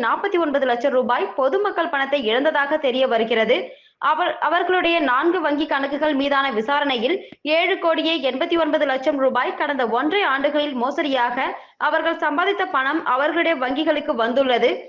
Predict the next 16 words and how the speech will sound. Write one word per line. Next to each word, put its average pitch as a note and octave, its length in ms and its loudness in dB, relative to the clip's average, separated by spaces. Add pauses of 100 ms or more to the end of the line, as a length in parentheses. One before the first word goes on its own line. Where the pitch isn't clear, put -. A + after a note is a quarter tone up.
(300)
அவர்கள் E4 360 0
மோசடிக்கு E4+ 480 0
பயன்படுத்திய D4 500 0 (100)
இருபத்தொரு D4 460 0
வங்கி C4+ 260 -2
கணக்குகளின் C4 600 0
விவரங்கள் C4 460 0 (360)
இப்போது F4 300 0 (100)
தெரிய D4 200 2 (120)
வந்தது. B3+ 300 2 (240)
அவற்றில் C#4+ 300 -2 (140)
எவ்வளவு G4+ 300 -2 (100)
பணம் C#4+ 260 0
வந்துள்ளது D4+ 480 0
என்ற B3+ 100 -2 (120)
விவரம் A#3+ 340 -2